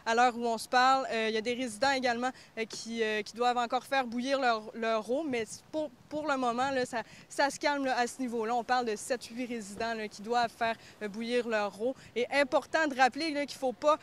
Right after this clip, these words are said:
sortir si ce, si ce n'est pas nécessaire, finalement, pour ne pas nuire, finalement, au, euh, au travail des secouristes.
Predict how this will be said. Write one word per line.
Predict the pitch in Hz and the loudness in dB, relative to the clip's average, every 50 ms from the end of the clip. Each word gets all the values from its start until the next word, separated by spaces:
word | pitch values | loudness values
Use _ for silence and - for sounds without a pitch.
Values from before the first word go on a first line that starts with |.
| - - - | -6 -16 -14
sortir | - - - 320 269 262 - - - 302 311 311 294 - | -10 -2 0 2 2 0 -2 -4 -2 0 0 0 -2 -4
si | - - - 320 320 | -8 -8 -6 -6 -6
ce, | - - 285 - | -4 -4 -6 -6
si | - - - 320 | -6 -8 -8 -8
ce | 302 - 311 | -6 -4 -4
n'est | 277 247 | -4 -2
pas | - 285 | 0 0
nécessaire, | 277 262 240 - 247 214 - 262 262 | 0 0 0 -2 -2 0 2 2 2
finalement, | 254 - 247 226 220 247 269 | 2 -2 -4 -4 -2 -2 -2
pour | 240 247 233 | -4 -4 -6
ne | 233 226 | -6 -4
pas | 214 294 269 | -2 -2 0
nuire, | 262 262 262 285 311 285 247 - | 0 0 0 0 -2 -2 -4 -6
finalement, | - - 240 226 214 220 240 254 - - - - - | -8 -6 -6 -4 -4 -4 -6 -8 -8 -14 -20 -12 -6
au, | 220 233 233 226 220 | -4 -2 0 0 0
euh, | 208 202 208 | 0 -2 -2
au | 208 233 | -4 -6
travail | - - 247 233 220 240 247 254 240 | -4 -2 -2 2 4 4 4 4 2
des | 202 220 233 220 | -2 -4 -6 -4
secouristes. | - - 240 226 - 247 247 214 240 262 285 - | -2 -2 -2 -2 -2 -4 -4 -2 -2 -2 -4 -4